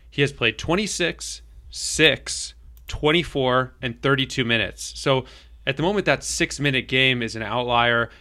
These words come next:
It looks like he's going to be involved more often than not. So he's a watch list or a hold or a stash for me in deeper leagues if he got dropped. I can't remember where you are on Trent, Steve. You,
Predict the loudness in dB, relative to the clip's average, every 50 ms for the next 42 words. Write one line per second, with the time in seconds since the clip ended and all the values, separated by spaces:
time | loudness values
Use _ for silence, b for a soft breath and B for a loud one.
0 | B -12 -8 -6 -6 -4 -2 -2 -2 -2 -2 -6 -6 -4 -4 -4 -4 -4 -4 -2
1 | -4 -4 -4 -6 -10 -12 -12 -6 -2 2 4 6 6 4 4 0 -4 -10 -10 -6
2 | -4 0 2 4 4 4 2 0 -6 -10 -8 -8 -8 -8 -4 -2 0 0 0 -2
3 | b b b b b -8 -4 -4 -4 -4 -4 -6 -6 -6 -6 -4 -2 -2 0 2
4 | 4 4 4 4 2 -2 -4 -2 -2 -2 -2 -4 -8 -14 b b b b b -18
5 | -8 -2 0 2 4 2 2 2 0 0 0 0 0 -2 -4 -4 -2 -2 -2 -2
6 | -2 -4 -6 -4 0 2 4 4 2 2 -2 -4 -6 -4 -2 -2 -2 -2 -4 -6
7 | -8 -6 -4 -4 -4 -4 -4 -4 -4 -2 -2 -2 -4 -6 -10 -14 b b b b
8 | b b b -6 -6 -6 -2 -2 -2 -2 0 -2 -4 -4 -4 -6 -6 -4 -4 -8
9 | -10 -14 -20 -20 -20 -16 -10 -8 -8 -8 -8 -10 -12 -10 -8 -8 -8 -6 -6 -6
10 | -4 -4 -2 -2 0 0 0 0 2 2 0 0 -2 -4 -6 -8 -10 -10 -8 -8
11 | -8 -8 -10 -14 -14 -12 -10 -8 -8 -10 -10 -12 -12 -10 -8 -8 -8 -8 -10 -12
12 | -14